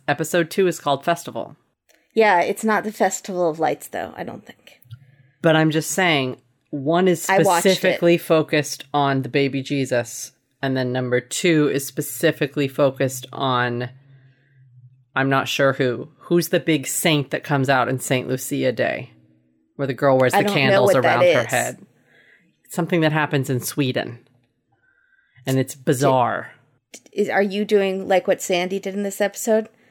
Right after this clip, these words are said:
Speaker 1: What?
Speaker 2: Trying to talk about something in another country, and I'll just go,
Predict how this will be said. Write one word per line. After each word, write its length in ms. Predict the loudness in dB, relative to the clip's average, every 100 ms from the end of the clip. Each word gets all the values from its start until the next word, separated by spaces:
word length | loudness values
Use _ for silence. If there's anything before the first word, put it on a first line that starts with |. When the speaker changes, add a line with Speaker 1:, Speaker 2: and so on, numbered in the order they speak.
| _ -2
Speaker 1:
What? 320 | -2 -2 -6
Speaker 2:
Trying 260 | -2 -2
to 100 | -2
talk 320 | -2 0 0 -2
about 420 | 0 2 2 0
something 380 | 0 0 -2 0
in 80 | -2
another 300 | -2 -2 -2
country, 480 | -2 -4 -2 0 0
and 80 |
I'll 140 | 0 -2
just 200 | -4 0
go, 280 | 4 4